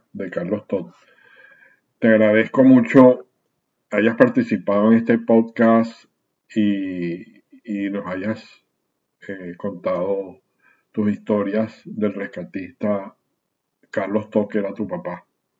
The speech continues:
Bueno, ahora vamos a, vamos a conversar con nuestro último invitado, que es Eduardo Abreu, que también es del Grupo de Rescate Venezuela, que es médico, y que estuvo hasta los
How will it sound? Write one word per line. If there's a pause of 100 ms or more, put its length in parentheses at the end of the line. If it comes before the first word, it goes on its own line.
(1160)
Bueno,
ahora
vamos
a,
vamos
a
conversar
con
nuestro
último
invitado, (280)
que
es (120)
Eduardo
Abreu, (480)
que
también
es
del
Grupo
de
Rescate
Venezuela, (840)
que
es
médico, (800)
y
que
estuvo
hasta
los